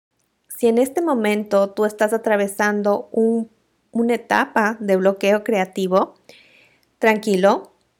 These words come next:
lo que te recomiendo es que lo reconozcas, que compartas este sentimiento que tienes con otras personas,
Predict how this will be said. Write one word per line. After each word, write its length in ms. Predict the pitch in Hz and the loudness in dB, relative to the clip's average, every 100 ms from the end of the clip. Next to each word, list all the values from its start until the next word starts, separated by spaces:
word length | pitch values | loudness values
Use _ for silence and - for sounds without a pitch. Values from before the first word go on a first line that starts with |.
| _ | _
lo 140 | 202 | -2
que 100 | 202 | 0
te 200 | 202 196 196 | 0 0 0
recomiendo 500 | 196 202 202 202 226 | -2 -2 -2 0 -2
es 100 | - | 0
que 300 | 214 190 - | 2 2 0
lo 180 | 208 190 | 2 2
reconozcas, 920 | 190 190 185 180 185 - 226 403 - _ _ _ _ | 2 -2 -2 -2 -2 0 0 -2 -8 _ _ _ _
que 160 | - 196 | -6 -4
compartas 800 | 214 202 202 247 311 370 247 240 | -2 -4 2 4 4 4 0 2
este 440 | 214 214 220 220 - _ _ _ | -2 0 0 0 -4 _ _ _
sentimiento 840 | - 220 214 208 196 202 233 240 | 0 0 0 -2 -2 -2 -2 -2
que 120 | 226 | -4
tienes 480 | 196 190 190 196 196 | -4 -4 -2 -2 -4
con 340 | - 185 180 - _ - | -4 -4 -4 -10 _ 0
otras 360 | 226 220 214 | 2 2 -4
personas, 680 | 214 196 196 185 196 349 - | -4 -2 -2 -2 -2 -4 -10